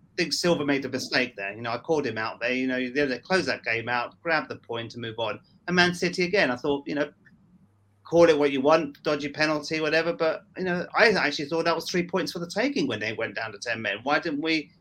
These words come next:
play Marco Silva tactics rather than trying to defend and hold on to a one-all draw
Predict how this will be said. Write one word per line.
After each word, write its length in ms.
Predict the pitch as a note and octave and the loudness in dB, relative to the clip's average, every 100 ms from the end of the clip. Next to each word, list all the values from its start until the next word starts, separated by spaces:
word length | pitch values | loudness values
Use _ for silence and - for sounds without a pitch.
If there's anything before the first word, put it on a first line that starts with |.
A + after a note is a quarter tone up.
| _ _ _ - | _ _ _ 2
play 280 | F3 G#3 | 8 8
Marco 400 | F#3+ D3+ C3+ D3+ | 10 6 6 2
Silva 360 | - F#3 G3 B2+ | 0 4 6 4
tactics 680 | - - A2 G#2+ C3+ C3 C#3 | -4 -4 -4 -2 -4 -6 0
rather 240 | D3 C#3+ | 2 2
than 80 | C3 | 0
trying 220 | D3 C#3+ | -2 -2
to 100 | C#3 | 0
defend 320 | C#3 D3 C#3+ | 2 4 4
and 100 | C#3 | 2
hold 180 | C#3 C#3+ | 0 0
on 140 | C#3+ C#3 | 0 -2
to 120 | C#3+ | -2
a 40 | |
one-all 340 | C3+ C#3 C#3+ C#3+ | -2 0 0 0
draw 500 | E3 D#3 A2+ A#2+ | 0 -2 -2 -4